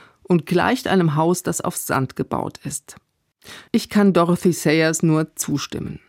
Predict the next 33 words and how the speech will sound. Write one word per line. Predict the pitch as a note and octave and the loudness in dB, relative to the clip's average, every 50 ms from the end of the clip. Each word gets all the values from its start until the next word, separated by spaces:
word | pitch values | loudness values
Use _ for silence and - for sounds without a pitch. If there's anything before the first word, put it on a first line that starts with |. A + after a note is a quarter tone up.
| _ _ _ _ _ _ - | _ _ _ _ _ _ -2
Allerdings | E3+ F#3+ A#3+ D4 D#4+ E4+ E4 C#4 - | 0 2 2 2 2 2 0 -2 -2
gibt | - B3 A#3+ | -2 -2 -2
es | G#3+ G3+ - | 0 2 2
meiner | G3 F#3+ F#3 F3 - | 4 4 4 4 2
Ansicht | F3+ F3+ F#3 - - | 2 0 0 0 0
nach | F#3 F3+ | -2 -2
tatsächlich | - G3 F3+ - F3+ F3+ F3 - F3 - - - - | 0 -2 -2 0 -2 -2 -2 -2 -6 -6 -4 -2 0
eine | D3+ E3 E3 D#3+ | 2 4 4 4
sinnvolle | D3 D#3+ F3+ G3+ A3 A3+ - - F#3 F#3 F3+ | 4 4 4 4 2 2 0 0 2 2 0
Form | - - - D#3 D3+ D3+ D#3+ E3 | 0 0 0 2 2 2 2 2
geplanter | D3+ D3+ C#3+ - - D#3 C#3+ C3+ C#3 D3+ - D3+ - - | 0 -2 -2 -2 -2 0 0 2 0 0 -2 -2 -4 -4
Obsoleszenz. | D#3 - - - D#3 E3+ F#3 F#3+ - - - - - - _ - - - - - - _ _ _ _ _ _ | -6 -6 -4 -2 -2 0 0 -2 -4 -6 -8 -8 -8 -8 _ -10 -10 -10 -10 -12 -16 _ _ _ _ _ _
Das | - D3 D3+ D3 - - - _ - | -2 0 0 -2 -4 -10 -14 _ -4
Ausmisten. | - B2+ D3 D3+ - - D3+ D3 - - - - D3 - - _ - - - - - - - | -2 0 0 0 0 0 -2 -2 -2 -4 -6 -6 -6 -8 -8 _ -20 -20 -20 -20 -20 -20 -6
Klingt | - - A#3 C#4 D4 - | 0 2 2 2 2 2
zunächst | A#3+ G3+ F3+ F3 F3 - - | 4 4 4 4 2 -2 -2
paradox, | - E3 D3+ D#3 D#3 - F3 G#3+ B3 - - - - - - | -2 0 2 2 2 2 0 0 -2 -4 -10 -12 -10 -6 -4
ist | F#3+ - - - - | -4 -4 -4 -6 -6
aber | - G#3+ A3 G#3 | -4 -2 -2 -4
stimmig. | - - - - - - - - - - - - _ _ _ _ _ - - - - - - - | -4 -6 -8 -8 -8 -8 -10 -14 -20 -20 -20 -20 _ _ _ _ _ -18 -16 -16 -16 -16 -6 0
Ausmisten | - G#3 A#3 C4 - A#3+ A3+ A#3+ - - - G#3+ | 2 2 2 2 4 2 2 2 2 0 -4 -2
ist | - F#3+ - - - | -2 -2 -2 -2 -2
eine | - E3+ F3 F3+ | 0 2 2 4
überzeugende | - - E3+ D#3+ - - - A3+ A#3 B3 A3 G3 F#3 F3+ | 4 2 0 0 0 -2 -2 0 0 0 0 2 2 0
Form | - - F3 D#3+ D#3 D#3+ E3 D#3+ | 0 0 0 0 2 2 0 0
der | C#3+ D3 | 0 0
geplanten | C#3+ C#3+ C3 - - - - - F#3+ - - - | 0 -2 -4 -4 -4 -2 -2 -2 -2 -4 -6 -6
Obsoleszenz | - E3+ - - - F#3 F#3 G3 F#3+ - - - F3 - F#3 - - - - | -6 -6 -6 -4 -2 0 0 0 -2 -4 -4 -4 -4 -4 -4 -6 -8 -6 -2
und | - E3 D#3 C#3 - | 0 0 0 0 0
nützt | E3 D#3+ F#3 A3 - - - - - | 2 2 2 2 0 -4 -12 -6 -2
letztlich | D3+ D3+ D3+ - - - - E3 - | 0 0 0 -2 -4 -6 -6 -4 -2
der | G3+ - | -2 -2
Umwelt. | - C#3+ C3 A2 B2 A2+ - - - - | 0 0 0 0 0 -2 -4 -6 -12 -20